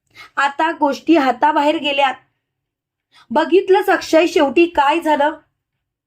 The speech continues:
अरे, रमाच्या पाठीशी कायम उभा राहणारा, रमावरती विश्वास ठेवणारा अक्षय कुठे गेला? कुठे आहे तो अक्षय? तेव्हा मात्र अक्षय मोठ्याने बोलतो, "चुकलं, चुकलं माझं. मला कळतंय माझं चुकलं,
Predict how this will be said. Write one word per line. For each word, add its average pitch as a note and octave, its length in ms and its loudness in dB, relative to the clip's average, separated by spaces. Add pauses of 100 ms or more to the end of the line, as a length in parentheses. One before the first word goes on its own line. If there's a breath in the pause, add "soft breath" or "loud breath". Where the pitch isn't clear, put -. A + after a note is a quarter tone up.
(500 soft breath)
अरे, C#4 260 0
रमाच्या D4+ 480 0
पाठीशी D#4 500 0
कायम C#4+ 460 0
उभा D4 280 2
राहणारा, C#4+ 520 2
रमावरती D4+ 580 2
विश्वास C#4 540 -2
ठेवणारा D4 480 2 (320 loud breath)
अक्षय C4+ 360 0
कुठे D#4+ 340 0
गेला? F4 320 2 (640 soft breath)
कुठे F4 260 4
आहे F#4+ 300 0
तो A4 140 2
अक्षय? F4+ 420 2 (1200)
तेव्हा C4+ 200 2
मात्र C#4 280 0
अक्षय C#4 340 0
मोठ्याने C4+ 480 0
बोलतो, C#4 380 -2
"चुकलं, D#4+ 520 2 (140)
चुकलं E4 380 2
माझं. E4 380 0 (680 soft breath)
मला D4+ 260 2
कळतंय E4+ 460 2
माझं F4 300 2
चुकलं, E4 440 2